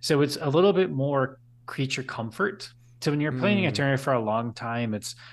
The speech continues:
Speaker 1: what are we trying to do? For my itinerary planning for most hikes is, how do I make sure that my comforts are met? And what comforts am I okay with not meeting as long as the other ones are, right? Like,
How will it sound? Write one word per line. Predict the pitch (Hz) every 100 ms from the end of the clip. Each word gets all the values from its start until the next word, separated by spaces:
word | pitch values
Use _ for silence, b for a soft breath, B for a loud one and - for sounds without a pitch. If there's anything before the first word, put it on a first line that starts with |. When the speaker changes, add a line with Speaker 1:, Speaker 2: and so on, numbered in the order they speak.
| B
Speaker 1:
what | 117 120
are | 117
we | 117
trying | 120 113
to | 104
do? | 98 101 101 113 B B B
For | - 143
my | 131 147
itinerary | 175 151 160 151
planning | 131 139 131
for | 127
most | 113 117 -
hikes | - 113 113 -
is, | 110
how | - 131
do | 143
I | 156
make | 135 120 113
sure | - 123 110
that | 110
my | 107 107
comforts | 107 135 123 - 131 -
are | 101
met? | 101 131 202 - B B _ -
And | 151 127
what | 147
comforts | - 131 147 -
am | 131
I | 120
okay | 110 - 120
with | 107 -
not | 110 117 117
meeting | 117 107 107 104 104 B B
as | 139 117
long | 113
as | 107
the | 117
other | 110 101
ones | 95 98 98
are, | - 110 - -
right? | 127 139 - B B B
Like, | 131 110 -